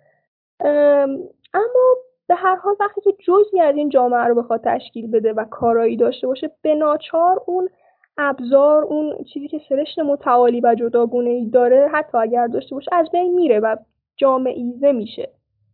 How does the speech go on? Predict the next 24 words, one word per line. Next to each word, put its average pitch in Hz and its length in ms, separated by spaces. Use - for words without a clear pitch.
با 262 80
وجودی 254 280
که 294 100
من 269 180
گفتم 254 260
معتقدم 233 540
که - 120
دین 233 180
کاملاً 233 380
یک 294 120
پدیده 214 420
اجتماعیه، 247 880
ولی 415 300
این 381 120
گونه 359 300
نیست 403 400
که 262 120
مثلاً 254 400
ما 294 120
فکر 311 180
کنیم 302 300
که 302 240
خدا 277 360
یک 302 160